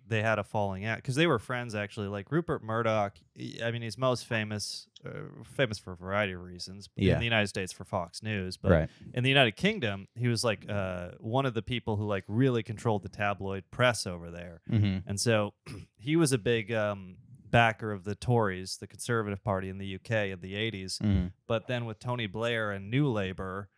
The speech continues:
Speaker 1: where they kinda did the same Clinton thing where they went to the right,
Speaker 2: Mm-hmm.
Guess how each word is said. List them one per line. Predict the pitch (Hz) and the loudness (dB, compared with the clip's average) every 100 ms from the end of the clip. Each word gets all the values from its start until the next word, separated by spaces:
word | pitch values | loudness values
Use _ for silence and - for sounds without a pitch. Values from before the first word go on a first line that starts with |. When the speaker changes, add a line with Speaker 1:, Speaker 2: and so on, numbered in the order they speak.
| _ _ - | _ _ -6
Speaker 1:
where | 101 | -4
they | 95 | -2
kinda | 92 104 95 | -2 -4 -4
did | 95 | -8
the | 98 | -6
same | - 101 90 | -4 -4 -6
Clinton | - 117 101 | -2 -2 -2
thing | 101 101 | -6 -6
where | 95 | -4
they | 95 | -4
went | 95 95 | -4 -6
to | 90 | -8
the | 87 | -8
right, | 95 110 98 95 _ - | 0 0 0 -4 _ -4
Speaker 2:
Mm-hmm. | 92 80 | -2 -2